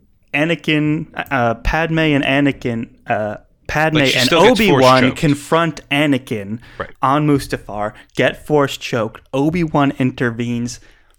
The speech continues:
Speaker 1: you know, defeats
Speaker 2: Right.
Speaker 1: Anakin, then goes back, delivers the babies, and then Padme dies. But what if she delivers the babies and survives? Right. And
Speaker 2: Yeah.
Speaker 1: then Vader is like,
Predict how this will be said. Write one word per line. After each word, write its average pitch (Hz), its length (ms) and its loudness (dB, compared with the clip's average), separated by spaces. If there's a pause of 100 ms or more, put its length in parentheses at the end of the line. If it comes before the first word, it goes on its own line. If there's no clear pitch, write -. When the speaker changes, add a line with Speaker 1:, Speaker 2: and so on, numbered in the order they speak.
(380)
Speaker 1:
you - 80 -4
know, 117 200 -6 (120)
defeats 180 560 -2
Speaker 2:
Right. 107 120 0
Speaker 1:
Anakin, 120 500 -2
then 131 160 -4
goes 139 360 -2
back, 127 440 -2 (160)
delivers 135 480 0
the 131 80 -6
babies, 123 500 -2
and 123 180 -4
then 127 100 -4
Padme 117 340 -4
dies. 120 300 -4
But 117 60 -10
what 127 80 -2
if 139 80 -4
she 139 100 -2
delivers 123 420 -2
the 120 100 -10
babies 135 500 -2
and 107 560 -12
survives? 107 1080 -12 (560)
Right. 104 340 -12 (400)
And 123 160 -2
Speaker 2:
Yeah. 120 80 0
Speaker 1:
then 139 380 2
Vader 131 440 0
is 127 240 -6
like, 113 360 -8